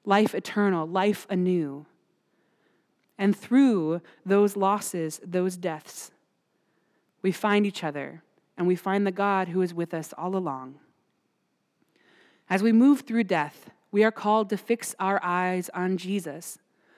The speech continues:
who has not left us, but actually moves through death with us. And as Julian of Norwich says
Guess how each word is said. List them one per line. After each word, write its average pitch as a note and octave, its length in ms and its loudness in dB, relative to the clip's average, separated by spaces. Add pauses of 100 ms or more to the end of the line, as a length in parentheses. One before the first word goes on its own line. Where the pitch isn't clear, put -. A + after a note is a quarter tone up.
(180)
who A3+ 120 4
has A#3 160 4
not A3+ 300 4
left E3+ 300 -2
us, C#3 340 -10
but - 140 -4
actually A#3 420 -2
moves A3 360 0
through G#3 260 -4
death F3 360 -8 (100)
with D#3 200 -12
us. - 340 -18 (1700)
And F3+ 140 0
as F#3+ 140 2
Julian A3 580 2
of F#3+ 160 -4
Norwich E3+ 480 -2
says C3 480 -10